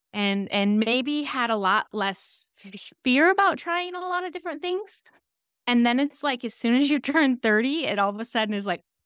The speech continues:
whoa, <laughs> now that push to go try every single thing is kind of gone. And I'm like, maybe not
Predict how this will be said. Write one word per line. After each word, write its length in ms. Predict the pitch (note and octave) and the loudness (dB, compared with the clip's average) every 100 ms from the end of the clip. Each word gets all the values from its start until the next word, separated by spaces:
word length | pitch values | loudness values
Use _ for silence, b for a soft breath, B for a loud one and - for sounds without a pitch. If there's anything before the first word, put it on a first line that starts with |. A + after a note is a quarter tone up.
| _ _ _ _ _ _ _ | _ _ _ _ _ _ _
whoa, 460 | - G3+ G3 - - - | -4 2 2 0 -8 -14
<laughs> 80 | - | 0
now 420 | B3 C4+ D4 E4+ | 0 4 4 4
that 180 | E4+ - - | 4 0 -2
push 520 | A3+ B3 C#4+ - - _ _ _ | -2 -2 -4 -14 -16 _ _ _
to 60 | B3+ | -2
go 160 | A3 | 0
try 420 | G3+ - G3 F#3+ G#3 | -2 -2 0 2 2
every 260 | G#3 F#3+ G#3 | 0 -2 -4
single 320 | A3 G3+ F#3+ | -2 -4 -4
thing 360 | - F3+ G3+ | -2 -2 0
is 120 | G#3+ - | -4 -6
kind 240 | - E4+ | -8 -6
of 80 | G#4 | -4
gone. 300 | G#3 F#3 G#3 | 0 2 2
And 160 | A#3+ G3+ | 0 -2
I'm 140 | F#3+ | -2
like, 260 | G3 F#3+ - _ _ _ _ _ _ _ _ _ _ | -2 -4 -6 _ _ _ _ _ _ _ _ _ _
maybe 320 | A#3 C4 F#4 A#4 | 2 4 4 4
not 200 | F4 | 4